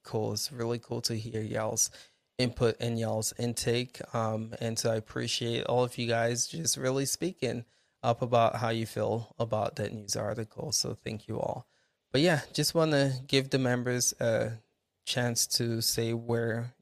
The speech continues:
what you do and where people can find you. So to get started with this, Duncan, what do you do, sir?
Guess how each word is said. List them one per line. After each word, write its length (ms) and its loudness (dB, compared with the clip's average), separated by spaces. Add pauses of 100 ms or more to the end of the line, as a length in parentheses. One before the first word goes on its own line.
(200)
what 180 -2
you 80 -2
do 260 0
and 180 -2
where 200 -4 (320)
people 260 -6
can 300 -12
find 280 -4
you. 200 -4 (480)
So 140 2
to 160 2
get 160 4
started 240 4
with 160 -2
this, 160 0
Duncan, 440 -2
what 180 -2
do 80 -2
you 40 -2
do, 200 -2
sir? 400 2